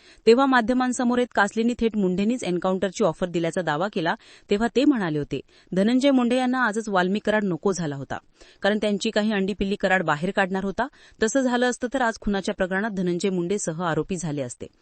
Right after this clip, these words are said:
मुंडे यांना महाराष्ट्राचे मुख्यमंत्री आणि गृहमंत्री देवेंद्र फडणवीस यांचा खूप सपोर्ट आहे. संतोष देशमुख प्रकरणात अनेक महत्त्वाचे पुरावे दाबण्यात आलेत, त्यामुळे धनंजय मुंडे आता या प्रकरणात सह आरोपी होणार नाहीत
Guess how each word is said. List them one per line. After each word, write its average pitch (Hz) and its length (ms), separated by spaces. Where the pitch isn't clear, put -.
मुंडे 226 220
यांना 269 200
महाराष्ट्राचे 247 560
मुख्यमंत्री 233 520
आणि 226 100
गृहमंत्री 196 480
देवेंद्र 180 440
फडणवीस 185 360
यांचा 180 320
खूप - 220
सपोर्ट 175 360
आहे. 123 180
संतोष 240 340
देशमुख 247 340
प्रकरणात 240 400
अनेक 220 220
महत्त्वाचे 202 400
पुरावे 170 320
दाबण्यात 165 420
आलेत, 135 180
त्यामुळे 196 240
धनंजय 185 360
मुंडे 196 240
आता 208 140
या 214 80
प्रकरणात 185 420
सह 180 200
आरोपी 175 320
होणार 180 300
नाहीत 170 260